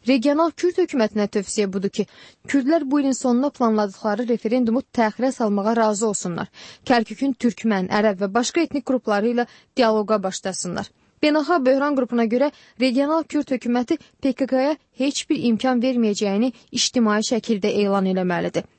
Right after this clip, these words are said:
P K K Türkiyəyə qarşı Şimali İraqda,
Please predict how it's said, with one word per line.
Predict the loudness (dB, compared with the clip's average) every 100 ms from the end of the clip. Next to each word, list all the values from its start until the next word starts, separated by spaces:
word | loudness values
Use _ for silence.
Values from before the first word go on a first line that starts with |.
| _ -2
P | 0 2
K |
K | 2 0
Türkiyəyə | 0 -4 -2 -2 0
qarşı | -2 0 -2 0
Şimali | 0 2 2 2 2
İraqda, | 0 -2 -2 -4